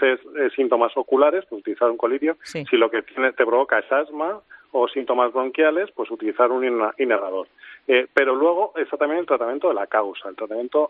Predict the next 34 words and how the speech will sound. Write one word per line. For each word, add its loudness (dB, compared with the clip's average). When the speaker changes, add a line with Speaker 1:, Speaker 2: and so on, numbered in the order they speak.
Speaker 1:
etiológico. 0
Eh, 2
como 2
decía, 4
si -10
sabemos 0
a -2
lo -2
que, 0
eh, -8
el -4
paciente -2
que -2
tenemos -4
delante 0
tiene 2
alergia, -2
pues 0
somos -2
capaces 2
de 0
elaborar 0
un -6
extracto, 0
elaborar 0
un, -8
un -4
extracto 0
que -2
lo 0
que -2
hacemos -4
es 2
intentamos 0